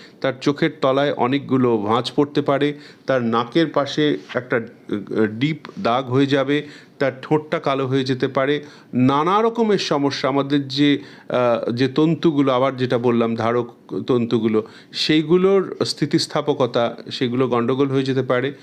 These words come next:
কিন্তু যে স্মোক করে না তার কিন্তু এগুলো কোনোটাই হবে না। তাই জন্য যারা স্মোক করেন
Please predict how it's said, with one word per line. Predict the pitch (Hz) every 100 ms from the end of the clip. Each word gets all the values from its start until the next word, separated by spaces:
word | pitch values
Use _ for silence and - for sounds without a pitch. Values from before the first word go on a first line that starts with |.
| - -
কিন্তু | 143 143 143
যে | 151 151 135
স্মোক | - 135 143
করে | 139 131 127
না | 123
তার | 127 120
কিন্তু | 117 117 113
এগুলো | 107
কোনোটাই | 104 107 98 92
হবে | 87 95 95
না। | - - - - -
তাই | 123 117
জন্য | 123 117
যারা | 120 117 135 143 143
স্মোক | - 127 123 123 -
করেন | 135 135 98 82